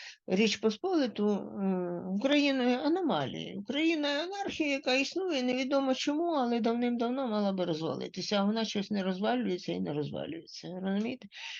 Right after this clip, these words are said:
І навпаки, досить успішно процвітає, і процвітає, і живе, процвітає аж доти, доки добрі сусіди, м, на зразок Прусії, м, значить, Угорського королівства і Російської імперії,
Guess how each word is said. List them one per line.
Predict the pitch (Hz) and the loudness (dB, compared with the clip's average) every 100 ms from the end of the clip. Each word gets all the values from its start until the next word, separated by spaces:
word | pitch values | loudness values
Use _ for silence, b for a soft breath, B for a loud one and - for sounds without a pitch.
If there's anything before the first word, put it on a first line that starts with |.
| B | B
І | 220 | 6
навпаки, | 226 226 220 226 392 | 8 6 4 2 2
досить | 294 247 240 220 - | 0 0 0 -6 -6
успішно | 247 214 202 247 214 202 190 | -6 -4 -4 -2 0 0 0
процвітає, | 190 196 233 226 311 311 240 B B B B | 0 0 0 2 4 4 2 B B B B
і | - 220 | 0 2
процвітає, | 214 214 233 214 254 240 208 | 4 4 4 6 6 6 6
і | |
живе, | 202 220 220 | 6 6 6
процвітає | 208 208 202 240 226 240 220 214 | 4 0 0 0 2 0 2 2
аж | 214 247 | 2 2
доти, | 392 370 220 | -2 0 0
доки | 208 240 214 | 0 0 0
добрі | 202 196 202 | 2 2 0
сусіди, | 196 196 - 247 220 185 B B B - | -2 -8 -4 -2 0 -4 B B B -12
м, | 185 165 185 | -10 -4 0
на | 185 175 | 2 4
зразок | 170 175 175 170 - | 4 4 2 0 -4
Прусії, | 190 190 - 175 160 160 165 185 | 2 2 2 0 0 0 -2 -6
м, | 170 165 160 160 156 156 151 156 - - | -8 -4 -4 -4 -6 -8 -8 -10 -12 -6
значить, | 151 165 160 170 170 | -4 0 -2 -2 0
Угорського | 180 165 165 - 175 165 | 2 4 2 0 -2 0
королівства | - 160 160 165 165 - 170 | 0 0 2 0 -2 0 2
і | 170 170 | 2 0
Російської | 185 185 175 - 202 | 0 -4 -6 -2 0
імперії, | 240 285 440 359 208 190 | 2 2 2 2 2 2